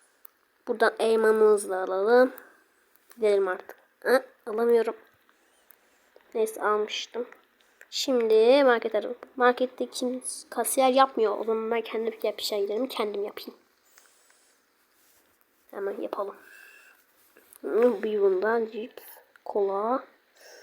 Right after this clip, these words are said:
elma da aldı. Etti yirmi T L. Heh. Tamamdır. Artık gidebilirim. Şimdi buna hemen aşağı almadım, hemen gideyim.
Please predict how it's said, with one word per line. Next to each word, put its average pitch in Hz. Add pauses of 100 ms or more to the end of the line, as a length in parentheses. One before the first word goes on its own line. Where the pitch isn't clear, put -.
(540)
elma 214
da 202
aldı. 226 (840)
Etti -
yirmi 240
T - (100)
L. 381
Heh. - (840)
Tamamdır. - (1400)
Artık -
gidebilirim. 208 (3250)
Şimdi 233
buna 226 (260)
hemen 233
aşağı 233
almadım, 220
hemen 226
gideyim. 208